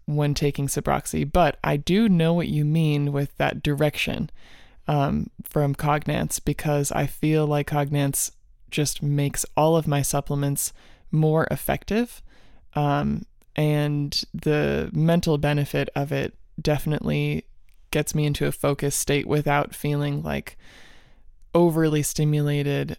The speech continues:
um, without, like, bringing me down. And also, it doesn't really shut off any social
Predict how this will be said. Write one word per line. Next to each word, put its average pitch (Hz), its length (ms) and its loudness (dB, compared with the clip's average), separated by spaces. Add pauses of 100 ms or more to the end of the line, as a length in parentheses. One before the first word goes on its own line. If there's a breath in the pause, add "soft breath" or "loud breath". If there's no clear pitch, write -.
(100)
um, 143 440 -2 (380 soft breath)
without, 151 460 2
like, - 240 -4
bringing 147 320 2
me 143 120 0
down. 143 540 0 (500 soft breath)
And 240 140 6
also, 226 380 4
it 196 120 0
doesn't 233 360 4
really 185 240 4
shut 151 240 2
off 147 420 0
any 147 220 0
social 170 760 0